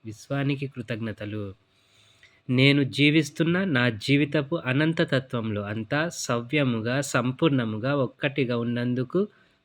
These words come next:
ఆ విశ్వానికి కృతజ్ఞతలు. నేను మంచి క్రియేటర్ని. ఎస్.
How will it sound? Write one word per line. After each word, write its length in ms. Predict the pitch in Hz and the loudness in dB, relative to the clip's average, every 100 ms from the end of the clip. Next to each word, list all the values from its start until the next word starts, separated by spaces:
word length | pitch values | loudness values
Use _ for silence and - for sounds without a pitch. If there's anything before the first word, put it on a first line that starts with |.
| _ | _
ఆ 60 | 120 | -2
విశ్వానికి 680 | 120 107 - 156 156 147 151 | -2 -4 0 0 2 -2 -4
కృతజ్ఞతలు. 760 | 135 - 117 110 101 98 95 - _ _ _ _ | -6 -4 -4 -4 -6 -10 -12 -18 _ _ _ _
నేను 240 | 123 127 127 | 0 0 2
మంచి 380 | 120 127 127 139 | 0 -2 -4 -8
క్రియేటర్ని. 800 | - 135 143 151 143 110 104 104 117 117 | 0 4 6 6 2 0 -6 -6 -4 -2
ఎస్. 460 | 110 - - - | -4 -6 -14 -14